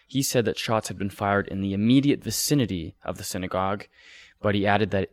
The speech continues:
uh, he wasn't clear whether the temple was the target since it was closed at the time, and, you know, the attacks actually were carried out in five other places as well. There were six, six locations designated as crime scenes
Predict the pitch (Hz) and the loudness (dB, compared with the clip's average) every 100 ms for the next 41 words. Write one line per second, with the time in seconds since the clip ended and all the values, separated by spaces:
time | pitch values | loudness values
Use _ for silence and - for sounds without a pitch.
0 | - 104 90 110 117 120 - 113 104 98 | -4 -2 -2 0 2 0 0 2 2 2
1 | 92 87 - _ _ _ _ - 98 - | 0 -2 -8 _ _ _ _ -4 -4 -2
2 | 107 117 95 95 67 - 113 131 160 - | 0 2 0 -4 -10 2 4 4 2 -2
3 | - - 104 - - 120 135 143 123 131 | -6 -6 -6 -10 0 4 4 2 -4 0
4 | 139 135 135 139 - _ - - _ _ | 2 2 2 -2 -8 _ -20 -20 _ _
5 | - 98 92 90 87 87 - _ _ _ | -4 -2 0 -2 -4 -6 -12 _ _ _
6 | _ _ _ _ - - 95 71 - - | _ _ _ _ -14 -8 -6 -8 -8 -4
7 | 101 85 - - - 110 - 101 92 95 | -4 -6 -6 -6 -2 -2 0 -4 -4 -8
8 | 87 69 - _ 76 85 98 - 101 92 | -10 -12 -20 _ -14 -12 -10 -4 -2 -2
9 | 90 69 80 - 123 101 98 92 92 87 | -2 -4 -10 -2 4 4 2 -2 -4 -6
10 | 87 64 85 73 60 - - - 87 - | -6 -12 -14 -6 -6 -6 -14 -16 -12 -6
11 | - 123 - - - - - - - - | -4 -4 -4 -8 -10 -14 -20 -20 -10 -2
12 | 160 - 143 135 120 - 117 - 110 92 | 0 4 2 4 0 0 -4 0 0 0
13 | 104 98 90 90 - - 107 101 98 98 | -4 -2 -4 -6 -10 -4 -2 -2 -4 -6
14 | 95 98 - | -6 -6 -8